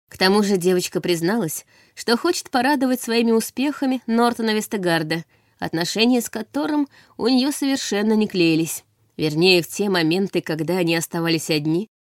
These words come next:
он явно не знал, о чём с ней говорить, а обычно бойкая Агнес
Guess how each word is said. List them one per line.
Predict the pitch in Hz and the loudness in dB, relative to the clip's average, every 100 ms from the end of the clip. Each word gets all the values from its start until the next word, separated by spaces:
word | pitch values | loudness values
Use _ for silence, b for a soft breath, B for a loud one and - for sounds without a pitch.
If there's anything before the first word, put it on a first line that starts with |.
| _ - | _ -2
он | 269 330 | 2 4
явно | 277 285 320 311 | 6 4 4 6
не | 285 | 6
знал, | 240 208 226 262 | 4 0 2 2
о | 220 | 0
чём | - 220 220 | 0 0 0
с | - | 0
ней | 196 190 | 0 2
говорить, | 175 165 160 220 - - _ _ _ | 2 0 0 -4 -10 -16 _ _ _
а | - 175 | 2 4
обычно | 175 208 - 190 | 4 2 0 0
бойкая | 165 180 185 170 - | 2 0 0 -2 -2
Агнес | 180 220 220 - | -2 -2 -6 -8